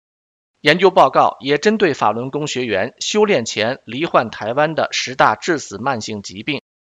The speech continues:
包括心脏病、糖尿病、肺部疾病和高血压进行调查。在修炼之后，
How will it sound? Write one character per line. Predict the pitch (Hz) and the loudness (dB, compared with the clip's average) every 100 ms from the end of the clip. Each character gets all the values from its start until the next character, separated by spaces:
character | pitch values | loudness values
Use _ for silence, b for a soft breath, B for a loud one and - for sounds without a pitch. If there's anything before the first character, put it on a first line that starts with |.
| _ _ | _ _
包 | 151 | 4
括 | 147 131 - - | 4 2 -2 -4
心 | - 208 | -2 -2
脏 | 202 170 107 | 2 0 0
病、 | 117 - | -8 -10
糖 | - - 110 | -14 -10 -4
尿 | 165 123 | 0 0
病、 | - 123 - | -2 -8 -10
肺 | - 220 175 | -2 0 2
部 | 110 104 | -2 -12
疾 | 98 101 | -10 -8
病 | 135 - _ _ _ | -8 -8 _ _ _
和 | - 131 143 | -2 0 4
高 | 160 165 | 4 4
血 | - 123 | 0 -2
压 | 131 135 | 0 -2
进 | - 110 | -4 -10
行 | - 104 | -10 -6
调 | 143 107 | -2 -2
查。 | - 98 95 - _ _ _ _ _ _ | -2 -4 -4 -6 _ _ _ _ _ _
在 | 165 139 | 2 4
修 | 120 - 156 | 2 -2 0
炼 | 120 | -2
之 | 107 143 | -2 -2
后， | - 117 - | 0 -2 -4